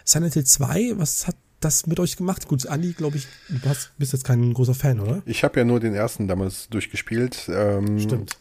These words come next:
Speaker 2: aber als ich mir die State of Play angeschaut hab und was zu Silent Hill kam, also bei dem, äh, Shadow Drop, hab ich, äh, genau das in meinem Video auch, äh, zu, ähm, dem Spiel g-, gesagt. Ich find, das sah null nach Silent Hill aus.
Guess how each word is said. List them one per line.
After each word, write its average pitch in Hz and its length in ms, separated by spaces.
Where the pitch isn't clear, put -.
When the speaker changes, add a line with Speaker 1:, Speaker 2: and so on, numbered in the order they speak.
Speaker 2:
aber 120 480
als 113 240
ich - 320
mir 120 340
die 113 540
State - 320
of - 60
Play 110 160
angeschaut 117 420
hab 113 160
und 113 240
was 113 180
zu 113 120
Silent 110 420
Hill 120 160
kam, 127 400
also 107 240
bei 104 160
dem, 107 340
äh, 101 300
Shadow - 540
Drop, 131 280
hab 107 120
ich, - 280
äh, - 300
genau 117 320
das 120 300
in 107 80
meinem 107 260
Video 107 240
auch, 127 300
äh, 120 120
zu, 120 500
ähm, 110 280
dem 135 100
Spiel 131 520
g-, 123 140
gesagt. 120 480
Ich - 220
find, - 340
das 120 160
sah 120 140
null 123 300
nach 131 120
Silent 110 320
Hill 131 140
aus. 175 320